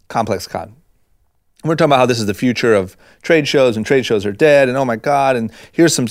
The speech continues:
here's how many people were on the floor, here's how many people shopped. And we have all this podcast equipment sitting in the room, and we're like, "Man, we should record this. Like, this is a way to connect," right? At the end of the day, it's all about connecting with an audience. Like, this is a way to connect. And so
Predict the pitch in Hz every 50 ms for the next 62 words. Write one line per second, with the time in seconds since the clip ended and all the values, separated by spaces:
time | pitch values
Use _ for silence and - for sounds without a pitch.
0 | - - - - 170 170 156 160 147 135 123 117 143 131 127 117 113 113 110 101
1 | 95 95 - - - 170 175 160 156 151 147 143 143 151 143 151 139 123 113 101
2 | - 107 - - - - - 160 151 151 151 151 - - _ - - - - _
3 | _ _ _ _ - 151 151 147 170 185 208 202 180 143 127 - - 143 139 143
4 | 135 139 120 110 110 101 123 117 110 104 101 - - - 147 143 131 113 110 101
5 | 98 95 104 135 147 123 110 110 120 117 117 117 117 117 113 - - 151 151 139
6 | 123 _ _ - 156 - - 226 226 147 - - - - - 180 208 214 143 110
7 | 101 - - - 107 110 - - 196 220 - 247 180 143 117 113 101 90 95 -
8 | - - 95 90 90 - - _ - - - 127 156 196 185 151 185 220 202 151
9 | 127 147 185 165 131 - 135 156 165 160 139 131 - 117 113 120 156 - - 151
10 | 120 110 101 101 104 127 160 180 156 117 101 98 - - _ _ _ _ _ _
11 | _ _ - 120 123 123 156 196 208 214 190 160 131 120 113 107 104 101 - 120
12 | 107 98 90 - - 120 117 110 - 147 135 127 120